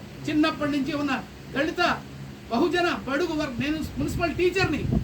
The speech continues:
బ్లూ రంగు, వైట్ రంగు చక్కగా ఉండేది. కొత్త కొత్తగా కొనాలి, కొత్త కొత్తగా కుట్టి, కుట్టు కూలీలు పెట్టాలి, కొత్త కొత్తగా ఎలాగ డబ్బులు మిగులుతాయని చూడాలి. మొత్తం వైఎస్ఆర్ పార్టీలో ఉన్న మహిళా బాధ్యులు కానీ, మహిళా నాయకురాళ్ళు కానీ,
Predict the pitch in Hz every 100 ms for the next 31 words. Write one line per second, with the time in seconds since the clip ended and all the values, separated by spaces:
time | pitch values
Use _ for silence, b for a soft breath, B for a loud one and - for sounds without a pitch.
0 | - - - - - - 359 349 339 320
1 | 302 294 302 294 294 277 - - 294 370
2 | 359 302 285 190 - - - - 349 370
3 | 392 392 392 381 - 285 302 247 214 -
4 | - - 349 370 370 370 359 330 381 339
5 | 269 285 320 349 330 285 240 247 208 -
6 | - - 311 339 349 349 381 339 226 -
7 | - 285 349 349 349 320 320 349 339 320
8 | 311 302 285 269 247 - - - - -
9 | 240 302 - 330 294 240 240 285 294 302
10 | 269 - 254 269 254 254 240 226 214 277
11 | 262 247 220 240 240 294 302 330 339 -
12 | - - 240 277 262 233 233 285 285 277
13 | 277 285 330 359